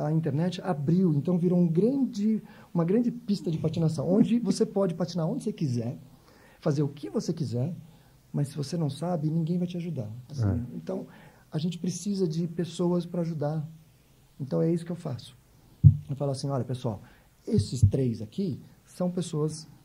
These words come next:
Speaker 1: que valem a pena se você gosta de um assunto X."
Speaker 2: É.
Speaker 1: Tá? Então, é isso que eu faço. E por isso que o Art Ref virou um wiki. Por exemplo, eu tenho duas, dois ou três professores na universidade lá do Rio de Janeiro que gostam de escrever sobre a arte antiga.
Speaker 2: Uhum.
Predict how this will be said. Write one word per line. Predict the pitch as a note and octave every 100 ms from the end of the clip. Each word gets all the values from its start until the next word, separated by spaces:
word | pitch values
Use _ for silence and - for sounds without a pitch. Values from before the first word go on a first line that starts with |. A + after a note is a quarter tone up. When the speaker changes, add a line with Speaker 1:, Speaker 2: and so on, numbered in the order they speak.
| - -
Speaker 1:
que | -
valem | D#3 E3 E3+
a |
pena | D#3+ C#3+ C#3+
se | D3
você | D#3 E3
gosta | C3 C3+ C3+ C3+
de | C3+
um | C3
assunto | B2+ C#3 B2+
X." | - - A#2 - B2+
Speaker 2:
É. | A#2 G2+ - _ _
Speaker 1:
Tá? | - B2 E3 - - -
Então, | E3 F3+
é | F3
isso | F3
que |
eu | F#3+
faço. | D#3+ C3 C3
E | C#3
por | F3+
isso | F#3+
que | -
o | G#3+ F3+
Art | D#3 D3+
Ref | D#3 D#3
virou | D#3+ D#3
um | C3+
wiki. | B2+ - - _
Por | F3+
exemplo, | E3+ C3 - - - - - -
eu | D#3+
tenho | F#3 F#3+
duas, | E3 A#3+ G3
dois | D#3+ A3
ou | F#3+
três | D#3+ C#3
professores | C3+ C3 C#3+ B2+
na | B2 D3 D3 C3+ B2 B2+ C3
universidade | B2 B2+ B2+ - B2+
lá | B2+
do | A#2+
Rio | B2
de | A#2
Janeiro | A#2+ D3+ D#3+ B2 - - -
que | A3
gostam | D3 C#3 D#3
de | F3+
escrever | - C#3 C#3+
sobre | - D#3+ E3+ F3+
a | D#3 D#3 D#3+
arte | E3 -
antiga. | F3+ - C#3+ A2+ - -
Speaker 2:
Uhum. | C#3 C3